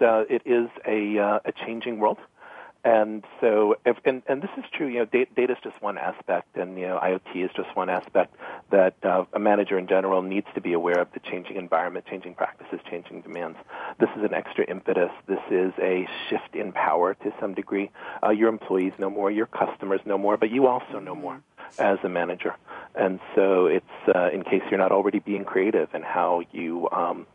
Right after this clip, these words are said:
in how you use the information and how you're running a business and how you understand what your priorities are, what you can't do today that you used to be able to do yesterday, and what you might be able to do tomorrow. Um, this is another really important source of input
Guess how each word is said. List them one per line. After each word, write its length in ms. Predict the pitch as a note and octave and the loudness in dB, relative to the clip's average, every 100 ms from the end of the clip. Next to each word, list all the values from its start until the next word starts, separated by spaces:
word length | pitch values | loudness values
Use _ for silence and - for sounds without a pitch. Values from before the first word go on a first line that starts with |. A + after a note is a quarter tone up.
| - | -10
in 100 | G2 | -6
how 120 | F2+ | -2
you 140 | F#2+ E2 | -4 -4
use 220 | E2+ F#2+ - | -6 -6 -4
the 60 | |
information 520 | G2+ F2 F#2+ F2+ - E2+ | -6 -4 -6 -6 -6 -6
and 100 | F2+ | -6
how 80 | |
you're 140 | F#2+ F#2 | -6 -4
running 240 | F2 F2 | -4 -4
a 40 | G#2 | -6
business 400 | F#2+ F2 F#2+ E2 - - - - - | -4 -4 -6 -10 -12 -16 -14 -12 -6
and 100 | F2 | -4
how 60 | F2+ | -2
you 160 | F2 | -2
understand 380 | E2+ - - E2 | -4 -6 -6 -2
what 100 | E2+ | -2
your 100 | F2+ | -4
priorities 440 | - D#2+ E2+ E2+ E2 | 0 2 2 0 0
are, 160 | F2 | 2
what 160 | E2 D#2 | 2 -2
you 60 | - | -6
can't 280 | - F2+ E2+ - | -6 -4 -6 -12
do 100 | E2+ - | -14 -8
today 260 | F2 E2+ F2+ | -2 0 0
that 160 | D#2+ | -4
you 100 | E2+ | -8
used 180 | E2 - | -14 -12
to 60 | - | -8
be 100 | E2 | -6
able 160 | E2 | -6
to 60 | E2+ - | -8 -12
do 60 | - | -10
yesterday, 520 | - - - F#2 - - - - | -10 -10 -4 -4 -4 -10 -18 -12
and 80 | F2 | -12
what 100 | - | -10
you 60 | |
might 180 | F#2 E2 | -8 -8
be 80 | - | -6
able 140 | F2+ _ _ | -8 _ _
to 60 | |
do 60 | G#2+ | -10
tomorrow. 360 | F2 G2 G2 - - - - - | -4 -4 -4 -10 -18 -18 -12 -2
Um, 260 | E2 E2 | -2 -2
this 80 | E2 - | -6 -8
is 80 | F#2 | -6
another 280 | F2 F2+ F2 | -2 -2 -2
really 240 | E2+ E2 | -2 -4
important 400 | E2 E2+ G2 E2 | -6 -6 -8 -8
source 140 | - E2+ | -8 -6
of 100 | E2+ | -6
input 300 | E2+ F#2 G2 | -8 -4 -6